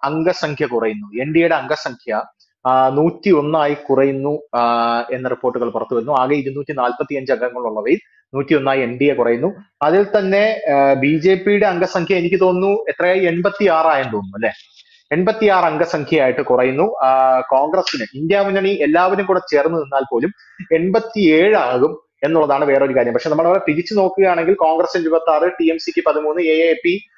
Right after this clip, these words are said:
പിന്നെ ഡി എം കെക്ക്, ആ, തത്തുല്യമായിട്ട് പത്ത്, പത്ത് എന്നിങ്ങനെയുള്ള രീതിയിലേക്ക് കാര്യങ്ങൾ പോകുന്നുണ്ട്. അപ്പൊ ഇതിന്റെ ഒരു പ്രശ്നം എന്ന് പറഞ്ഞു കഴിഞ്ഞാൽ, ആ, സുപ്രധാനമായിട്ടുള്ള ബില്ലുകൾ പാസ്സാക്കുന്നതിന് വേണ്ടി ബി ജെ പി ഇനി രാജ്യസഭയിൽ വലിയ രീതിയിൽ പണിപ്പെടേണ്ടി വരും, വിയർക്കേണ്ടി വരും എന്നാണ്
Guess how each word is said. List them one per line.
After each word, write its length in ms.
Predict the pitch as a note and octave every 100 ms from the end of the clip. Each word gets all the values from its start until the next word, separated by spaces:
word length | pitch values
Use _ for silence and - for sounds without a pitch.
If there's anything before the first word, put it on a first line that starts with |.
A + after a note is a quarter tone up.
| -
പിന്നെ 140 | D#3+ D#3
ഡി 60 |
എം 160 | E3 E3
കെക്ക്, 520 | E3 D#3 D#3+ F#3 F#3
ആ, 200 | D3 C#3
തത്തുല്യമായിട്ട് 680 | D3 D3 D#3 D3+ D3+ D3+ F3
പത്ത്, 340 | C#3+ E3 E3
പത്ത് 280 | D3 D#3+ D3+
എന്നിങ്ങനെയുള്ള 420 | D3 D3 C#3+ C#3+
രീതിയിലേക്ക് 500 | C3+ C#3 C3+ C3+ D#3+
കാര്യങ്ങൾ 320 | C3+ C3+ C3+
പോകുന്നുണ്ട്. 460 | B2+ C3 C3+ G2+ - - _ -
അപ്പൊ 120 | G#3+
ഇതിന്റെ 180 | A#3+ C4+
ഒരു 80 | B3 -
പ്രശ്നം 420 | F#3 - - C4
എന്ന് 140 | A#3
പറഞ്ഞു 240 | G3 F3 F3+
കഴിഞ്ഞാൽ, 320 | D#3+ D3+ D3 - - - - D3+
ആ, 120 | D#3
സുപ്രധാനമായിട്ടുള്ള 920 | - - F#3+ G#3 G#3+ G#3+ G3+ G3+ F3+
ബില്ലുകൾ 520 | D3+ D#3 F3+ F#3+ F3+
പാസ്സാക്കുന്നതിന് 840 | D3+ D3 - C3 - E3+ E3 D#3 E3
വേണ്ടി 360 | C#3+ C3+ C3+ D3
ബി 180 | C#3 C#3
ജെ 80 | D3+
പി 160 | D3 E3
ഇനി 220 | C3 C#3
രാജ്യസഭയിൽ 640 | B2+ A#2+ B2 C#3 C3+ D3+ B2+
വലിയ 300 | A2 D3 E3
രീതിയിൽ 340 | B2 A#2 C#3+
പണിപ്പെടേണ്ടി 600 | - A2 - C#3 C3 B2
വരും, 200 | G#2+ A#2+ A#2+
വിയർക്കേണ്ടി 500 | C3 C#3+ D#3+ D3+ A#2
വരും 200 | G2 F#3 - _ -
എന്നാണ് 260 | F3+ F#3